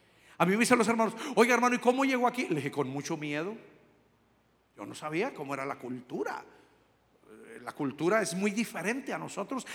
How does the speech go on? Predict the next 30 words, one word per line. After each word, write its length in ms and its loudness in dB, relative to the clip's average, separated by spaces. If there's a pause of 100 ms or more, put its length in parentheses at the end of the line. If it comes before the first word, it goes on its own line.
en 260 4
muchos 400 -2
aspectos. 960 -8 (260)
Ves 180 -8
muchas 360 -2
cosas 400 0 (200)
como 200 -6
aprendizaje. 720 -6
Y 80 -2
le 120 0
digo, 180 0 (720)
yo 440 0
dije: 380 -12 (480)
"Quién 180 -20
sabe, 280 -4
a 20 2
ver 100 -2
cómo 200 -4
nos 200 0
va 100 0
aquí". 260 -6
<laughs> 600 -20 (1300)
Pero 220 10
el 100 8
Señor 500 0
empezó 360 -4
a 20 -6
hacer 260 -6
cosas 380 -8
extraordinarias. 1400 -14